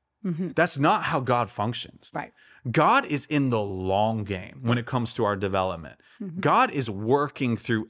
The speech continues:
Speaker 2: every piece of our lives to wake us up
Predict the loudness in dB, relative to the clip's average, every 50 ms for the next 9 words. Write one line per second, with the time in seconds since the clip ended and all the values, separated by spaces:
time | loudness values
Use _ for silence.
0 | -4 -2 0 0 0 0 0 0 -2 -2 -2 -4 -8 -4 -2 -2 0 0 0 0
1 | 0 2 2 2 2 2 4 4 4 2 2 0 -4 -6 -10 -12 -14 -18 -20 -20
2 | -20 -18 -8 -2 0 0 0 -2 -4 -4 -4 0 2 2 2 2 0 0 0 0
3 | 0 0 -2 -2 -2 -4 -4 -10 _ -20